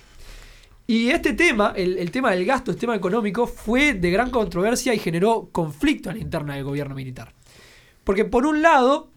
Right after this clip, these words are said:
eh, el equipo económico, liderado por Martínez de Hoz,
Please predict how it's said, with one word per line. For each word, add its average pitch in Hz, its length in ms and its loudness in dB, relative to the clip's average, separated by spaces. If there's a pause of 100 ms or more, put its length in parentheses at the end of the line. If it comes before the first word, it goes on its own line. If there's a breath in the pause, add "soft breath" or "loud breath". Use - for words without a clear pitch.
(120)
eh, 165 600 -2
el 170 280 -4
equipo 214 380 0
económico, 190 760 0
liderado 170 400 2
por 151 120 -2
Martínez 156 420 -4
de 151 140 2
Hoz, 262 380 2